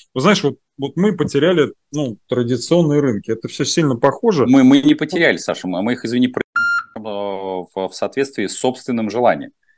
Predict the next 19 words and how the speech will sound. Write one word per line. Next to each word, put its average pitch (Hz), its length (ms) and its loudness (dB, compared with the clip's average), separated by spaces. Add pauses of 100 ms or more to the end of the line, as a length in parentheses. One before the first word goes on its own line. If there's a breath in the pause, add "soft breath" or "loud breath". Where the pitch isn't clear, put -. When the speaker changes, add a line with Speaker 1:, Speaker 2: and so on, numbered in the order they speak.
(140)
Speaker 2:
Потеряли 170 460 4
это, 123 140 0
когда 117 260 0
ты 120 100 -2
шел, 139 240 0
шел, 175 300 0
потерял. 120 480 2 (1160)
А - 80 -4
когда 120 220 2
ты - 80 0
осознанно 90 500 0
идешь 90 280 -4
в, 92 140 -4
в - 60 -10
сторону 90 360 -2
про-, - 80 -8 (1500)
те 120 60 -4
что-то - 220 -12
потеряли. 110 500 -2